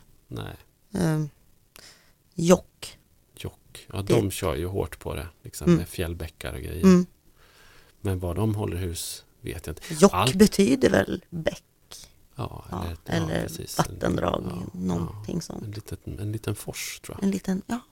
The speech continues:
Speaker 1: Ja.
Speaker 2: det är så.
Speaker 1: Mm.
Speaker 2: Jock.
Speaker 1: Eller om det är en liten forsnacke,
Speaker 2: Jokkmokk.
Speaker 1: kanske till och med.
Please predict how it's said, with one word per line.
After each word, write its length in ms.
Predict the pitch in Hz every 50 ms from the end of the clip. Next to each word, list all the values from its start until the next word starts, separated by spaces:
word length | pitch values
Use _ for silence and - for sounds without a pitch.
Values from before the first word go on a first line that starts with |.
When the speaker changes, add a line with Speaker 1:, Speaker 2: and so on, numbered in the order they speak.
| _ _ _ _ _
Speaker 1:
Ja. 80 | - 113 208
Speaker 2:
det 80 | 226
är 40 | 226
så. 260 | 208 - - 262 240 214
Speaker 1:
Mm. 220 | 123 101 107 120 120
Speaker 2:
Jock. 400 | - 185 - - - - _ - - - - _ _ _
Speaker 1:
Eller 160 | - 107 110
om 80 | 107 113
det 80 | 110
är 20 | 104
en 60 | 101 101
liten 220 | 101 - - 104
forsnacke, 480 | - - - - - - - - - -
Speaker 2:
Jokkmokk. 240 | 85 80 85 104 -
Speaker 1:
kanske 280 | - - - - 90
till 140 | - - 78
och 60 | 78
med. 100 | 78 87